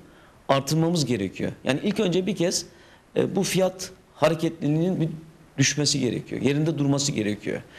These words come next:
Yani bugün, e, bir sekiz bin beş yüz lirayla herhangi bir üründen örneğin yüz birim alıyorsunuz. Artış uygulandığında on bin, on iki bin olursa bu sefer yüz on birim alabiliyorsanız gerçekten bir anlamı var.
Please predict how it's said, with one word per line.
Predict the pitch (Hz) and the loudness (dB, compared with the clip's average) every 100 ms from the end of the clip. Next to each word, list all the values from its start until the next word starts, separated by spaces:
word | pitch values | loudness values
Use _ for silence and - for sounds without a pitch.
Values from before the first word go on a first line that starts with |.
| - - - | -18 -4 0
Yani | 160 170 180 | 2 2 2
bugün, | 180 185 190 - | 2 0 -2 -2
e, | 135 135 | 0 2
bir | |
sekiz | 156 160 160 170 | 0 0 0 0
bin | 175 | 2
beş | 175 | 0
yüz | - | 0
lirayla | 170 156 135 113 - - _ | 0 2 0 -4 -10 -20 _
herhangi | 127 147 185 185 170 | 0 2 2 2 2
bir | 170 160 | 0 0
üründen | 156 165 156 - | 0 2 0 0
örneğin | 131 156 165 147 | 0 2 2 2
yüz | 160 180 156 | 2 2 2
birim | 139 120 | 0 0
alıyorsunuz. | 117 113 - 143 - - - - | 0 -2 -2 -4 -6 -12 -20 -2
Artış | 147 147 - 185 - | 2 2 2 0 0
uygulandığında | 165 165 170 165 160 160 156 147 - - - | 0 2 2 2 2 0 2 0 -2 -8 -2
on | 156 156 | 0 2
bin, | 151 151 | 0 0
on | 156 | 0
iki | 160 156 147 | 0 0 0
bin | 147 - - - _ | 0 -4 -10 -20 _
olursa | 131 160 151 185 - 247 - - | 2 2 2 0 -2 -6 -14 -4
bu | 175 | 0
sefer | 175 180 185 156 - - - 131 | 2 2 2 0 -2 -20 -4 0
yüz | 143 | 2
on | 202 208 | 4 4
birim | 190 196 | 2 2
alabiliyorsanız | 190 190 190 233 220 240 233 | 2 2 2 0 0 0 0
gerçekten | 180 165 151 202 185 | 2 2 0 0 0
bir | 170 - | 0 0
anlamı | 139 135 131 | 0 0 -2
var. | 107 - | -6 -14